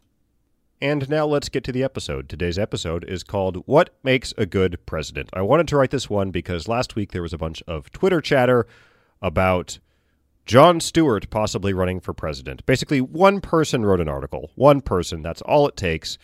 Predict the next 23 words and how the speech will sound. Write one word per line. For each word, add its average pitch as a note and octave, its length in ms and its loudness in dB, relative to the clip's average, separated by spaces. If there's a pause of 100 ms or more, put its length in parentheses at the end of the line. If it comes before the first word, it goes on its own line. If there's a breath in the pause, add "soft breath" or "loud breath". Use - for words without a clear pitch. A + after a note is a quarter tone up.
(460 soft breath)
to A#2+ 100 -4
get A#2+ 260 4 (240)
Twitter F3 340 6
debating, A2 420 2
should C3+ 300 0
Jon A2 280 4
Stewart G2 380 -2
run E2+ 240 -2
for - 140 -14
president? D3+ 560 6 (640 soft breath)
I C#2 1300 -6
think F#2 160 -10
he F#2 80 -6
should A2 180 -6
not, A3 240 -2 (100)
and G#2+ 300 2
I G#2 140 4
<laughs> - 0 -
think - 440 2
we D#3 120 8
should B2+ 220 -4
frankly B2 440 0
stop - 480 0